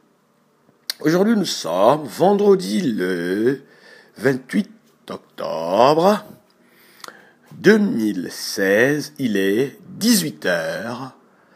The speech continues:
heure de Paris. Nous allons clôturer notre thème relatif à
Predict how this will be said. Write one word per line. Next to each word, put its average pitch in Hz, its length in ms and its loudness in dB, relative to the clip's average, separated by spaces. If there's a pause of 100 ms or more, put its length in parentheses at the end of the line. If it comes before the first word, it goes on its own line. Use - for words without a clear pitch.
(560)
heure 95 500 -2 (180)
de 98 340 0 (600)
Paris. 156 560 -2 (120)
Nous 80 160 -18
allons 87 140 -12
clôturer 131 380 -4
notre 92 300 -10
thème 82 540 -8
relatif 120 920 -10
à 80 640 -8